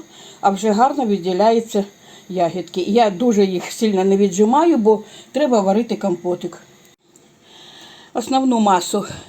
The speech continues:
насіннячка я вийняла. А тут, якщо десь і залишилась якась ягідка, страшного нічого нема. Все. Баночка стерилізується, сироп уварюється,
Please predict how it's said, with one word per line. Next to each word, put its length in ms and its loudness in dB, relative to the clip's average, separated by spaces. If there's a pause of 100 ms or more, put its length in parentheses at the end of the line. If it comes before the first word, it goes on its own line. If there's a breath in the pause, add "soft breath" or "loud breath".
(520 loud breath)
насіннячка 640 0
я 180 2 (720 loud breath)
вийняла. 600 4 (1000 loud breath)
А 100 -4
тут, 220 -10
якщо 240 -4
десь 240 -4
і 60 0
залишилась 640 0
якась 320 -2
ягідка, 500 -2 (460 loud breath)
страшного 480 -2
нічого 420 -2
нема. 380 -4 (120)
Все. 400 -4 (1000 loud breath)
Баночка 520 0
стерилізується, 960 0 (300)
сироп 400 0
уварюється, 680 0